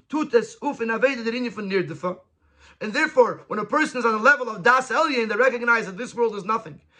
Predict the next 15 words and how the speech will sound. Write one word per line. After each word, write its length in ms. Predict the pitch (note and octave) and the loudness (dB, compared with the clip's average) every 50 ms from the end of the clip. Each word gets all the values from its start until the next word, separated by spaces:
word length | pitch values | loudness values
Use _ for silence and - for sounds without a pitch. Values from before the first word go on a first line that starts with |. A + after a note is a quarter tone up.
| _ _ - | _ _ -10
And 140 | F#3+ F#3+ | -8 -2
the 80 | F#3 F#3 | -2 2
whole, 220 | G3+ A#3+ B3+ B3 | 2 2 2 0
the 320 | G#3 F#3+ G3 F3+ F3 G3+ G3 | -4 -8 -12 -12 -4 0 4
whole 160 | A#3 B3 B3 | 4 4 4
truth 440 | B3 - - D4+ D#4 C4+ F#3 - - _ - _ - | 2 -6 -6 -4 -2 -2 -4 -6 -10 _ -20 _ -8
is 160 | G3 G#3 - | -8 -6 4
only 440 | - C4+ C#4+ C4+ A#3+ A3 E3+ C#3 - - - - | 4 4 4 4 -4 -6 -6 -8 -10 -14 -6 -6
above, 640 | A#3 F#3 D3 C#4 E4+ D4 B3+ A#3+ A3+ G3 F3 - _ - - _ | -4 2 4 4 4 4 2 0 -4 -8 -10 -20 _ -20 -20 _
this 240 | - A#3+ C#4 B3 - | -4 -4 -4 -4 -4
causes 380 | - - D4 D#4 D4 - G#3+ | 0 4 6 6 6 4 -2
a 100 | A3+ C4 | -2 -2
person 380 | B3+ - D4 D4+ - - C4+ B3 | -2 -2 -4 -6 -4 -6 -8 -8
to 60 | D4 | -6
run, 340 | C4+ C#4 D#4 D#4 C#4+ A#3 - | 0 2 2 2 2 -2 -10